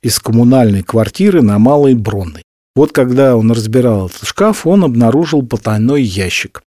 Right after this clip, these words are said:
В этом потайном ящике лежали документы, облигации, личные какие-то бумаги, а также пистолет системы "Браунинг" с патронами.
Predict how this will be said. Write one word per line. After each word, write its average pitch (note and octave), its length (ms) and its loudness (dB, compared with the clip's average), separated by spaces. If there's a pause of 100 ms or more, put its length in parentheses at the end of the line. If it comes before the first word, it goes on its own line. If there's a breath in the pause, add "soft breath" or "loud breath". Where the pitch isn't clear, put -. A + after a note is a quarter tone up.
(420)
В C#3+ 60 -2
этом E3 240 0
потайном A2+ 560 0
ящике B2+ 500 -2
лежали A2 540 0
документы, B2+ 920 -4 (160)
облигации, B2 1000 -2 (280)
личные A2+ 600 -4
какие-то G2+ 560 -6
бумаги, D3 600 -2 (340)
а G2+ 80 -8
также D#3+ 300 -2
пистолет B2+ 540 -2
системы A2+ 560 -4
"Браунинг" E3 760 -4 (240)
с - 80 -8
патронами. G2 680 -4